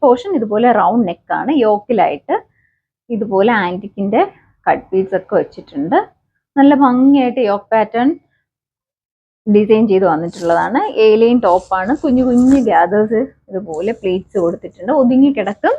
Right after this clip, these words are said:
സ്ലീവ് വരുന്നത് ഫുൾ സ്ലീവ് ആണ്. സ്ലീവ് without ലൈനിങ്ങിലാണ് വരുന്നത്.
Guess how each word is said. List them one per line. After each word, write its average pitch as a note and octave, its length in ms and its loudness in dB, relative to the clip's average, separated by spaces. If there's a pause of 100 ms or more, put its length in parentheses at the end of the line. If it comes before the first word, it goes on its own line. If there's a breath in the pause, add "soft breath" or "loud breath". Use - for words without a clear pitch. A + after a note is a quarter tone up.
(720)
സ്ലീവ് E4 380 4
വരുന്നത് D4 540 0
ഫുൾ C4+ 140 0
സ്ലീവ് D4 300 0
ആണ്. C4+ 260 4
സ്ലീവ് B3+ 360 -2
without A#3+ 300 0
ലൈനിങ്ങിലാണ് A#3+ 520 -2
വരുന്നത്. A#3 540 -4